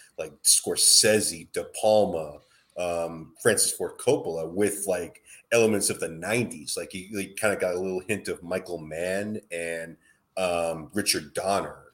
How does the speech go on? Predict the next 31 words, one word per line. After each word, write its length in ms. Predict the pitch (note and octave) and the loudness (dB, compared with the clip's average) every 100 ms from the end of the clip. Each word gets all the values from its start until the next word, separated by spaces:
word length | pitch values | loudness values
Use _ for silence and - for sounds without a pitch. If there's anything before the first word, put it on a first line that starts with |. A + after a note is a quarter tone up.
| _ | _
And, 460 | F2 E2+ D#2 D#2 - _ _ - | -6 -6 -8 -12 -20 _ _ -8
you 100 | F2 | -8
know, 60 | |
you 60 | E2+ | 2
got 160 | G2+ - | 2 6
elements 380 | A2 G#2 F#2+ G2 | 4 4 2 0
of 180 | D#2 | -4
those, 720 | - F#2 G2+ D2 D2 - - - | 0 2 4 0 -4 -4 -6 -8
you 100 | F#2 | -8
know, 280 | E2 D2+ C#2+ _ _ _ _ | -8 -10 -16 _ _ _ _
and 100 | C3 | 0
even 220 | F3+ F3 | 2 0
The 80 | F#2+ | -2
Crow, 600 | - - G#2 A2+ F#2 - | -6 -6 2 4 2 -2
you 140 | F2 F2 | -6 -6
know, 180 | E2 | -4
like, 320 | E2 D#2+ - - - - _ | -4 -6 -8 -20 -20 -20 _
like 160 | F#2 F2 | -2 -2
the 80 | - | -2
Brandon 380 | - G2 F2+ F#2 | 4 4 4 0
Lee 100 | G#2+ | -2
Crow 300 | - G#2+ F#2 | 2 4 4
movie, 240 | E2 D#2+ | 0 -6
you 80 | E2+ | -2
got 240 | F#2 F2+ | 0 2
a 20 | |
little 200 | F2 F#2 | 2 0
bit 120 | F2+ E2 | 0 -2
of 220 | D2+ C#2+ | -4 -2
that 400 | E2 F2+ D#2 - | -2 -2 -6 -12
and 200 | D#2+ | -14